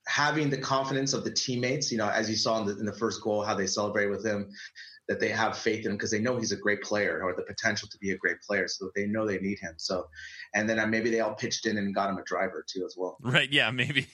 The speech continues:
Speaker 2: <laughs> So yeah, we're ending, ending the, uh, this half of the season at the top of the league. Uh, we're recording just as Sevilla is playing at the moment, so we don't know how that's gonna shake out. I mean,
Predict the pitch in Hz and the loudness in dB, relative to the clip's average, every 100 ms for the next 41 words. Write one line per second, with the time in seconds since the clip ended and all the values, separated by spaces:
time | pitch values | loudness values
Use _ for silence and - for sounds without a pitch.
0 | - - 160 - - - - 370 - 415 | -16 -8 -8 -4 -6 -6 -6 -8 -4 -6
1 | _ - - - - 202 - 190 220 123 | _ -18 -14 -10 -10 -4 2 4 6 6
2 | 123 147 170 170 151 139 147 160 156 139 | 4 4 2 0 -2 -2 0 -2 -2 -2
3 | 135 131 117 113 127 - 127 123 113 113 | 0 2 2 0 -2 2 4 4 0 -4
4 | - 123 120 120 123 - - 107 95 113 | -2 -2 0 -2 -4 -2 0 0 0 2
5 | 98 101 92 95 131 165 151 - - 104 | 2 0 -4 -2 0 -2 -4 -6 -2 -2
6 | 107 139 143 135 120 110 _ _ _ - | 0 0 0 -2 -4 -10 _ _ _ -8
7 | 110 107 - 113 98 95 92 101 92 - | -4 -4 0 0 2 0 -2 0 0 0
8 | 95 87 82 - 87 95 87 78 - - | 0 0 -2 -2 -2 0 0 0 -4 -4
9 | 92 87 82 80 85 87 87 87 87 - | -2 0 -2 -4 -6 -4 -2 -2 -6 -10
10 | - - - - - - 90 95 90 90 | -20 -20 -20 -20 -10 -4 0 2 2 0
11 | 90 82 87 82 87 - 90 85 90 87 | 0 0 0 2 -2 -2 -6 -4 -2 2
12 | 87 85 98 104 | 2 2 -2 -4